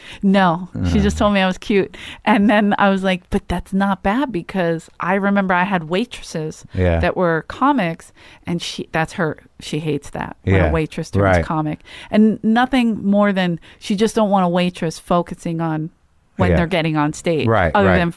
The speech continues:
Speaker 1: how many drinks they're gonna sell that
Speaker 2: Right,
Speaker 1: night.
Speaker 2: right.
Speaker 1: That's what she needs you to focus on. So when a, and usually when a waitress was a comic, they weren't that great.
Speaker 2: Mm.
Speaker 1: I'm gonna be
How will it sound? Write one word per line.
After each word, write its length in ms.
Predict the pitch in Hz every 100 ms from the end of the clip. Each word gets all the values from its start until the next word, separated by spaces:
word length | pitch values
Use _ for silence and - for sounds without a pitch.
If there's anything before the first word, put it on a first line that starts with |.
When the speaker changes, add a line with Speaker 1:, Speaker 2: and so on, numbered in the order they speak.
| _
Speaker 1:
how 220 | - - 185
many 180 | 175
drinks 320 | 151 180 165 -
they're 100 | 156
gonna 180 | 147 -
sell 280 | - 160 156
that 100 | 131
Speaker 2:
Right, 120 | 104 92
Speaker 1:
night. 160 | 76 -
Speaker 2:
right. 300 | 101 90 -
Speaker 1:
That's 240 | - 175 -
what 120 | 175
she 160 | -
needs 240 | 185 156 -
you 60 | 160
to 40 |
focus 440 | - 180 160 170 -
on. 240 | 156 -
So 400 | - 202 175 165 - - -
when 140 | 196 185
a, 80 | -
and 220 | 202 190
usually 500 | 214 254 254 214 190
when 140 | 175
a 40 | 170
waitress 560 | 180 175 180 - - _
was 460 | 175 170 - - - _ -
a 20 |
comic, 520 | - 311 294 247 208
they 100 | -
weren't 200 | 196 185 180
that 160 | 147
great. 300 | - - - - -
Speaker 2:
Mm. 200 | 90 92
Speaker 1:
I'm 40 |
gonna 180 | 165 170
be 260 | 165 160